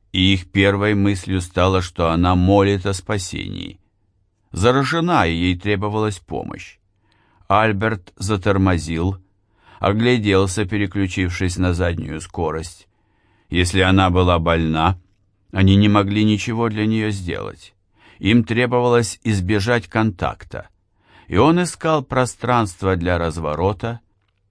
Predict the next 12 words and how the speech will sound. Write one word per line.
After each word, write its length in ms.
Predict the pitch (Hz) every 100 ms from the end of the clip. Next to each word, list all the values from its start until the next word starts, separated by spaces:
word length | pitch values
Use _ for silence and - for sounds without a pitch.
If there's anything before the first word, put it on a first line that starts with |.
| _ _ _ -
и 80 | 120
смотрел, 760 | - 139 147 139 143 85 80 - _ _ _ -
нет 320 | 87 95 92
ли 160 | 107
еще 340 | 117 113 - 180
людей. 580 | 104 82 69 57 50 - _ _ _ _ -
Смертельно 720 | - 107 107 - 147 147 143
боялся, 540 | 131 131 147 143 131
что 180 | 107 -
их 200 | 117 110
окружат 600 | 104 101 113 104 117 101
раньше, 540 | 95 113 135 113 90